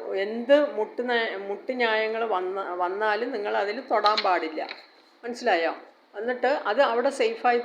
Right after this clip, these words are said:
തന്നെ, ഏ, കിടക്കും കേട്ടോ. അപ്പോൾ, ഉം,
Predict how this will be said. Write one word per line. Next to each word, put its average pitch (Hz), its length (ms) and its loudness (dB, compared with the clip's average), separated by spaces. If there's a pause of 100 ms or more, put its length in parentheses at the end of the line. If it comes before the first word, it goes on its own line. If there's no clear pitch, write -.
തന്നെ, 247 360 -2
ഏ, 190 400 -4
കിടക്കും 190 420 -2
കേട്ടോ. 170 300 0 (680)
അപ്പോൾ, 247 260 2 (720)
ഉം, 185 280 -8